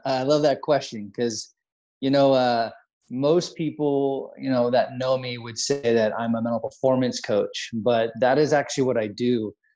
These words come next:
Uh, who I am is a, is a musician, a husband, a brother, a son, um, a dog owner, like, all these things that, that I love that, uh, fuel who I am, um,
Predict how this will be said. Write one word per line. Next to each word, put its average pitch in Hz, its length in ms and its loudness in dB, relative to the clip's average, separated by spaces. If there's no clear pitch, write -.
Uh, 110 120 -2
who 165 180 2
I 147 140 4
am 143 320 0
is 143 160 -6
a, 101 200 -6
is 123 100 -8
a 127 40 -4
musician, 147 840 -2
a - 260 -18
husband, 135 600 0
a 110 240 -4
brother, 127 420 0
a 107 100 -6
son, 123 680 -6
um, 92 360 -14
a 107 60 -10
dog 127 460 -2
owner, 139 460 0
like, 101 160 -20
all 131 160 -6
these 143 300 -6
things 139 400 -6
that, 113 320 -8
that 120 80 -4
I 123 100 -4
love 123 600 -6
that, 104 240 -8
uh, 101 80 -12
fuel 135 300 -4
who 135 160 -4
I 117 120 -4
am, 110 460 -8
um, 101 400 -12